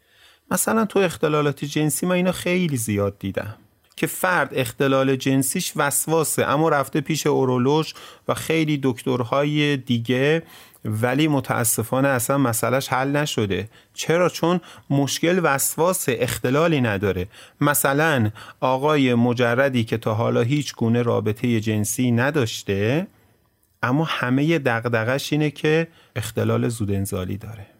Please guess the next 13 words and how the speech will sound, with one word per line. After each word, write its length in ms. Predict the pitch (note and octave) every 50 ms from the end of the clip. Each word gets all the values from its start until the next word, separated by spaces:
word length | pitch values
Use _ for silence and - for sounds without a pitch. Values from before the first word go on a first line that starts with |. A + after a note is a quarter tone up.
| _ -
و 120 | B2+ C3
مدام 520 | C3+ D3 D3+ D#3 D3 F3 F3 F#3 G3 G3+ F#3
به 100 | E3+ D3+ C#3+
دکترهای 560 | D3 C3+ - - C#3 B2+ B2 C#3 D3+ E3+ E3+
مختلف 560 | D#3 C#3 A#2+ - - B2+ A#2+ C3 D#3 D#3+ -
مراجعه 460 | F3 E3+ E3+ E3 E3 E3 E3+ E3 E3+
می‌کنه، 400 | F3 F3 E3 - - E3 E3 D#3+
داروهای 520 | C3+ C3 A#2+ A2+ A2+ A#2 A2 A2 B2 C3+ C3+
مختلف 600 | B2 A2+ A2 - - G#2 G2 G2+ A2 A2+ - -
می‌گیره. 380 | G#2 G#2 G#2+ F2 F2 F#2 A2 _ _ _
خب 180 | - - E3+ F3
این 100 | F#3+ G3
فرد 600 | - - - - D#3 E3 F#3 F#3+ F#3+ F#3 -